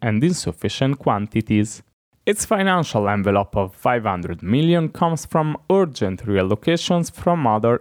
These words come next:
existing defense-related programs, the European Defense Fund, E D F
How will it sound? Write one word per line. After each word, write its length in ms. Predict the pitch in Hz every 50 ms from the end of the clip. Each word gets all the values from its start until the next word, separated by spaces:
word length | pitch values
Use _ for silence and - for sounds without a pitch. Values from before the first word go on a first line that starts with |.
| -
existing 580 | - 156 147 123 117 107 107 - - 123 123 117
defense-related 1040 | 123 147 - - 113 113 110 - - - 139 135 123 110 107 107 - 117 117 110 -
programs, 520 | - 127 113 110 107 117 117 113 110 - - _ _ _
the 100 | - -
European 500 | 92 90 90 85 87 - - 113 107 101
Defense 340 | 101 95 - 104 101 101 -
Fund, 400 | - - 151 156 170 175 175 - - _
E 120 | - 95 80
D 200 | - - 117 117
F 320 | 95 - - - - -